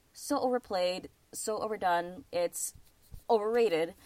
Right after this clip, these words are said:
And I agree that it was overplayed at the time. Well, to, well, I mean, to be fair, it was a pop hit. It was everywhere. You couldn't escape it. But I was the one who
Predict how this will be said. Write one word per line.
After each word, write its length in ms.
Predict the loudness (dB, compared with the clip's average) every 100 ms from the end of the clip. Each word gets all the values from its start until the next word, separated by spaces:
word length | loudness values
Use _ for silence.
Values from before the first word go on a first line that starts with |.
| -20 -20 _
And 280 | 0 2 2 4
I 300 | 4 4 2
agree 560 | -2 -4 -8 -4 -2 0
that 320 | 4 6 6
it 180 | 4 2
was 360 | 6 6 6 2
overplayed 480 | -4 -4 -4 -2
at 100 | -2
the 80 | -4
time. 420 | -2 0 2 0 0
Well, 320 | 2 2 0 _
to, 120 | -12 -12 _ -4
well, 360 | -2 0 -4 -12 _ _ _ _ _ _ _ -6
I 60 | -2
mean, 120 | -2
to 100 | -4
be 80 | -4
fair, 260 | 0 2
it 40 | 2
was 120 | -2
a 60 | 0
pop 260 | 0 0
hit. 220 | 0 -2
It 40 | -2
was 120 | -2
everywhere. 320 | -6 -4 -4
You 120 | -4
couldn't 220 | -4 -4 -6
escape 380 | -6 -10 -4
it. 200 | -2 -4 -6 -20 _ _ _ _ _
But 440 | 0 2 4 2 -4 _ _ _ _
I 280 | 4 6 6
was 180 | 6 0
the 80 | 0
one 300 | 0 0 0
who 540 | -6 -6 -4 -6 -8